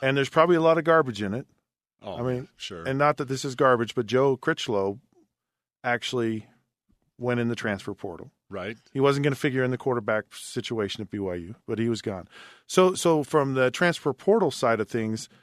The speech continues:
Speaker 1: yeah, I think, I think it has to be a part of your recruiting.
Speaker 2: It
Speaker 1: And
Speaker 2: has
Speaker 1: it cer-,
Speaker 2: to be a
Speaker 1: and it,
Speaker 2: part
Speaker 1: and it
Speaker 2: of it.
Speaker 1: worked well.
Speaker 2: And there's dangers. You gotta, there's dangers.
Speaker 1: No question.
Speaker 2: But
Speaker 1: Manny Bowens for Utah a year ago.
Speaker 2: Yeah.
Speaker 1: They thought they'd secured up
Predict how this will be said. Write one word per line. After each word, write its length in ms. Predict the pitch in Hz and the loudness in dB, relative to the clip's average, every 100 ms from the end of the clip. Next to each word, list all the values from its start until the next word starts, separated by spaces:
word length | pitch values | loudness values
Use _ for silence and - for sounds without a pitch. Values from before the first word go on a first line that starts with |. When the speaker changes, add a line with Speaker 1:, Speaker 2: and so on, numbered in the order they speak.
| _ _ _ | _ _ _
Speaker 1:
yeah, 220 | 143 123 | 2 4
I 80 | 113 | 2
think, 200 | 139 180 135 | 2 0 0
I 60 | |
think 200 | 139 170 | 0 -2
it 80 | 196 | -2
has 240 | 127 156 - | 0 0 0
to 80 | |
be 100 | 147 | 0
a 60 | 147 | 0
part 240 | - 135 | 2 2
of 80 | 127 | 2
your 120 | 127 | -2
recruiting. 460 | 135 135 110 95 110 _ | -4 -4 -8 -8 -12 _
Speaker 2:
It 60 | 160 | -8
Speaker 1:
And 40 | 120 | 0
Speaker 2:
has 120 | 143 | 2
Speaker 1:
it 20 | |
cer-, 120 | 151 170 | 2 2
Speaker 2:
to 60 | |
be 40 | 104 | 4
a 40 | |
Speaker 1:
and 100 | 160 | 4
it, 20 | |
Speaker 2:
part 120 | 196 190 | 4 4
Speaker 1:
and 100 | 214 | 6
it 20 | |
Speaker 2:
of 40 | |
it. 40 | 233 | 6
Speaker 1:
worked 180 | 233 - | 6 6
well. 140 | 175 | 4
Speaker 2:
And 60 | 135 | 4
there's 120 | 185 | 0
dangers. 720 | 151 180 147 120 135 151 - | -2 -2 -2 -2 -4 -4 -8
You 80 | 135 | -6
gotta, 320 | 160 151 156 147 _ _ _ _ | -4 -2 -4 -8 _ _ _ _
there's 200 | 147 135 | -12 -10
dangers. 580 | 131 123 95 92 - - _ _ _ - | -6 -6 -6 -10 -14 -20 _ _ _ 0
Speaker 1:
No 140 | 139 | 2
question. 380 | 135 123 - 107 | 6 4 4 -2
Speaker 2:
But 80 | 120 | 2
Speaker 1:
Manny 120 | 139 | 2
Bowens 300 | 127 143 147 | 4 4 4
for 120 | - | 0
Utah 360 | 131 131 147 147 | 0 0 2 2
a 40 | |
year 200 | 131 135 | 4 2
ago. 280 | 156 160 196 - _ _ _ - | 2 2 0 -4 _ _ _ -14
Speaker 2:
Yeah. 140 | 98 85 | -14 -2
Speaker 1:
They 160 | 123 143 | 2 4
thought 300 | - 139 135 | 4 2 2
they'd 180 | 131 | -2
secured 420 | - 117 - 135 127 | -2 -10 0 2 2
up 160 | 127 | 0